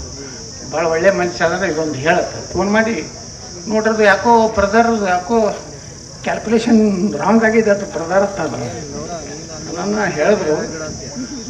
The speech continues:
ಹೇಳಿದ ಒಂದು ವಾರನಾಗ ಈ ಡಿ ಎಸ್ ಪಿ ಅದ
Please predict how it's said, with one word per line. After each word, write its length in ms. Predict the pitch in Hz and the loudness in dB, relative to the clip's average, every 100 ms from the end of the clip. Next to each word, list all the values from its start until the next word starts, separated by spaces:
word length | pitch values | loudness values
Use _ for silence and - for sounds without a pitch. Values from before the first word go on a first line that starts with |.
| 233 - 165 165 165 - | -12 -12 -12 -12 -12 -10
ಹೇಳಿದ 420 | 170 190 254 254 | 2 6 6 4
ಒಂದು 360 | 254 220 220 208 | 6 8 8 8
ವಾರನಾಗ 400 | 208 220 233 240 | 8 8 4 2
ಈ 100 | 233 | -2
ಡಿ 160 | - | -2
ಎಸ್ 240 | 190 185 - | -4 -4 -4
ಪಿ 140 | 170 | -6
ಅದ 100 | 165 | -6